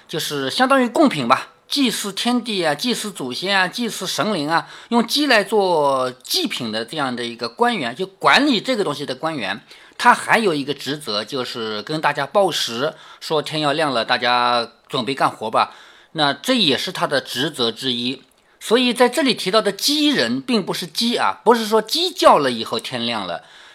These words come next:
但是你理解成这个鸡叫呢，也没有错，反正就是指早上他自己会醒来，因为睡眠不好嘛。午夜无需侍女天，就是到了五更夜里了，也不需要哪个服侍的人来，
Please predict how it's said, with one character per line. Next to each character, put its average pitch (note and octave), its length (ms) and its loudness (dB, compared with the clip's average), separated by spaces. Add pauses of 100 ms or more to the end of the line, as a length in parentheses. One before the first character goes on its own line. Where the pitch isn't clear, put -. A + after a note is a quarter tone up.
(140)
但 B3+ 120 6
是 B3 160 2
你 D#3 180 2
理 G#3 200 4
解 F3 140 2
成 D3 180 -2
这 E3 160 -4
个 C#3 140 -6
鸡 G3+ 180 -6
叫 F3+ 220 2
呢， C3 100 0
也 A2 140 -4
没 B2 160 -2
有 E3+ 80 -2
错， - 340 -2 (100)
反 C3+ 220 0
正 F3+ 100 -2
就 A3+ 120 -2
是 - 120 -4
指 B2 360 -8
早 B2 200 4
上 G#3 320 4
他 F#3+ 120 -6
自 C#4 200 -6
己 D3+ 140 -4
会 G3 160 -2
醒 G#2 220 -4
来， F2 260 -2 (160)
因 D#3 180 -4
为 B2+ 300 -4
睡 - 240 -2
眠 C3 160 -2
不 F#3 140 -4
好 F#2 200 -4
嘛。 F2 160 -4 (600)
午 F3 280 0
夜 C4+ 300 4
无 G#3 180 -2
需 A#3+ 220 -4
侍 A#3+ 200 -8
女 C#3 120 -6
天， D#3+ 300 -4 (180)
就 A3+ 140 -2
是 G#3+ 160 0 (200)
到 D4 160 10
了 C4 260 4 (120)
五 F#3+ 300 0
更 D#4 380 0
夜 C#4 260 4
里 C#3 160 4
了， B2 380 0
也 F3 180 2
不 F3 180 -4
需 D#4 160 -4
要 C4 140 8
哪 D3 180 2
个 G3+ 80 -2
服 G3+ 240 -2
侍 C4+ 140 -4
的 G3+ 120 2
人 C3+ 260 -2
来， A#2 360 -2